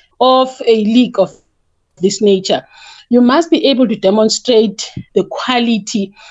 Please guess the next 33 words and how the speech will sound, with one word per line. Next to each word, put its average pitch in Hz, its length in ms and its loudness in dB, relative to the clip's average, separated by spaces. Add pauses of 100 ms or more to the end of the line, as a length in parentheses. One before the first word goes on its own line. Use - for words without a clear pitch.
(140)
and, 208 300 2
of 208 180 -2
leadership 220 460 0
and 185 140 2
the 180 60 2
decisiveness 196 1080 -2 (320)
on 277 260 4
these 214 200 -2
issues 190 400 -4
that 190 120 2
are 190 80 0
troubling 233 420 -2
the 175 100 0
country, 190 400 -2
especially, 254 800 -2
Stephen 190 680 2 (320)
and 196 140 2
listeners 214 340 2
at 185 100 0
home, 202 440 2 (200)
when 233 180 2
gender-based 285 580 2
violence 214 420 2
and 202 120 0
femicide 214 560 0
is 202 100 -4
the 208 80 0
number 233 240 2
one 220 160 2
pandemic 254 480 4
in 233 80 0
South 196 140 0
Africa. 202 560 -4